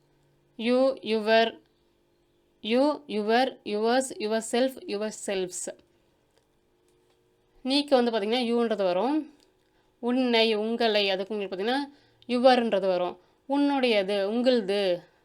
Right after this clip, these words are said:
உன்னுடையது, அதுக்கு பார்த்திங்கன்னா உங்களுக்கு யுவர்ஸ்னு வரும். Yourself வந்து பார்த்திங்கன்னா நீயே, ஒருமைக்கு வருது.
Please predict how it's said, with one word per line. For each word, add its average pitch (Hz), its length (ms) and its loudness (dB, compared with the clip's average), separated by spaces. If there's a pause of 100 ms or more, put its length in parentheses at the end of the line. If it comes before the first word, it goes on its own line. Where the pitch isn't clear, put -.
(220)
உன்னுடையது, 214 720 0
அதுக்கு 185 320 -4
பார்த்திங்கன்னா 196 200 -4
உங்களுக்கு 185 220 -2
யுவர்ஸ்னு 233 560 -2
வரும். 196 440 -2 (340)
Yourself 285 400 2
வந்து 247 160 -2
பார்த்திங்கன்னா 196 440 -2 (340)
நீயே, 247 560 2 (880)
ஒருமைக்கு 262 400 2
வருது. 202 440 0